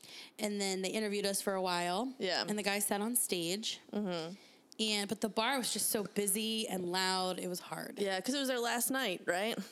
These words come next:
Speaker 1: Yeah.
Speaker 2: So it wasn't just Meat Sweat fans, it was, um,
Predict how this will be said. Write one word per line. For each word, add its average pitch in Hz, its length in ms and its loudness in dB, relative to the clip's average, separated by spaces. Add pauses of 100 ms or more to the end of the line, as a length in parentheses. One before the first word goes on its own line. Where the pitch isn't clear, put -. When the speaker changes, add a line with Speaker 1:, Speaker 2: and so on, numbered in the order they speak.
Speaker 1:
Yeah. 190 180 -2 (400)
Speaker 2:
So 208 200 0
it 185 60 0
wasn't 202 360 0
just 190 480 -2
Meat 202 240 0
Sweat 175 280 0
fans, 131 400 0
it - 100 0
was, 156 340 0
um, 156 500 0